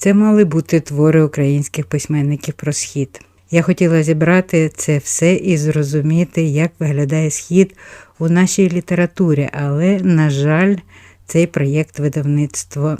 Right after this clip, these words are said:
не відібрало. Задовго до війни я вважала, що ця міфологія — те, за що потрібно битися. Тому я взялася за це у своїх текстах». У дві тисячі двадцять першому році Сєвєродонецьк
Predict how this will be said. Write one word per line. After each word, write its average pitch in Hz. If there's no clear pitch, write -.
не 165
відібрало. 135
Задовго 156
до 156
війни 151
я 175
вважала, 151
що 143
ця 156
міфологія — 156
те, 175
за 180
що -
потрібно 151
битися. 147
Тому 170
я 185
взялася 156
за 143
це 156
у 151
своїх 139
текстах». -
У 165
дві 180
тисячі 240
двадцять 180
першому 165
році 214
Сєвєродонецьк 151